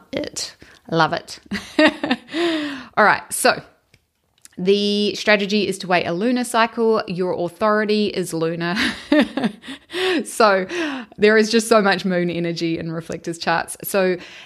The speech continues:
as a reflector, the only possible authority for you is lunar, and that's because you don't have any other definition in your chart other than the gate definitions that you have, which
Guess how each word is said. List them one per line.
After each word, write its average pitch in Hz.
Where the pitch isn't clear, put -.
as 202
a 170
reflector, 170
the 165
only 180
possible -
authority 160
for 160
you 151
is 147
lunar, 165
and 170
that's -
because 165
you 165
don't -
have 160
any 156
other 160
definition -
in 185
your 185
chart 220
other 185
than 160
the 165
gate 151
definitions 165
that -
you 165
have, 180
which -